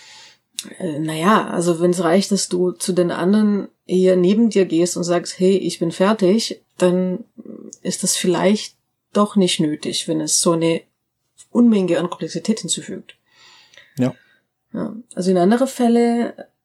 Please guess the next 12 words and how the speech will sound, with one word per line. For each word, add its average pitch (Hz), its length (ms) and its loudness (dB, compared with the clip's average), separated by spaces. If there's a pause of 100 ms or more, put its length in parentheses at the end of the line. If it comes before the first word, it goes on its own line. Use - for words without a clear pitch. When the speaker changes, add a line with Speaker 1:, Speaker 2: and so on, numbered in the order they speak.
(220)
Speaker 1:
ähm, 202 720 2
sind 185 300 2
halt 190 340 0
die 190 180 2
Missed 190 340 2
Opportunities, 240 1080 -2 (1200)
ähm, 170 1080 0 (380)
zum 185 200 -2
Beispiel 180 340 2
in 190 60 4
der 190 100 4
Logistikbranche. 165 1080 -2